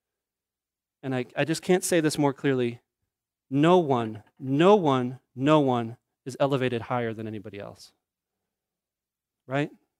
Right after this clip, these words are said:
Nobody is elevated to a higher plane than another. Not even the old man, the apostle. Do we realize, do, do we realize in our heart of hearts what a concrete expression of the gospel that is?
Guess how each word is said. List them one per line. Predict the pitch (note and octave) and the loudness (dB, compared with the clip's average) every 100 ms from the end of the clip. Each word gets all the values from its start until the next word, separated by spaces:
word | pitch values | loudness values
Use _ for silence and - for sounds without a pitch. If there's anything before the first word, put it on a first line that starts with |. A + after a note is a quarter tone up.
| _ _ _ - | _ _ _ 0
Nobody | D3+ F#3 | 4 6
is | F3 | 8
elevated | E3 E3 E3 D#3 | 6 4 2 2
to | D3 | 0
a | |
higher | B2+ C#3 D3 | 2 2 0
plane | - D3+ C#3+ | 0 -2 0
than | D3 | 0
another. | C#3 B2 A2+ G#2+ _ _ _ _ _ _ _ _ _ _ _ _ _ _ _ _ _ _ | -2 -4 -6 -14 _ _ _ _ _ _ _ _ _ _ _ _ _ _ _ _ _ _
Not | C3 D3 | 0 2
even | D#3+ D#3 | 4 4
the | C#3+ | 4
old | D3+ | 4
man, | C#3 C#3 C#3+ | 2 2 0
the | C#3 | -2
apostle. | - B2+ B2 C3+ B2 - _ _ _ _ _ _ _ _ _ _ _ _ _ _ _ _ _ _ _ _ _ _ _ _ _ _ _ _ _ _ _ - | -4 -6 -6 -10 -14 -20 _ _ _ _ _ _ _ _ _ _ _ _ _ _ _ _ _ _ _ _ _ _ _ _ _ _ _ _ _ _ _ -10
Do | |
we | D#3+ | -6
realize, | G#3 D#3+ F#3 C#3 G2+ G#2 - - | 0 2 4 2 -2 -8 -16 -10
do, | D3+ - _ _ _ _ _ _ _ _ _ _ _ _ _ _ _ | -12 -12 _ _ _ _ _ _ _ _ _ _ _ _ _ _ _
do | - | -6
we | C#3+ | -2
realize | C#3+ D#3+ D#3 C#3 | 2 4 4 2
in | C3+ | 0
our | B2 | -2
heart | C3+ C3 | 0 -2
of | - | -2
hearts | B2+ A#2 | -6 -8
what | C3 | -6
a | B2 | -6
concrete | - D3 D#3 - D3+ | -4 -4 -4 -4 -6
expression | C3+ - C#3 B2+ C3+ | -6 -4 -4 -2 -6
of | A2+ | -8
the | |
gospel | A#2+ G#2+ G2+ A2+ | -8 -8 -8 -14
that | G#2+ G#2 | -16 -14
is? | G#2 G2 - | -16 -16 -20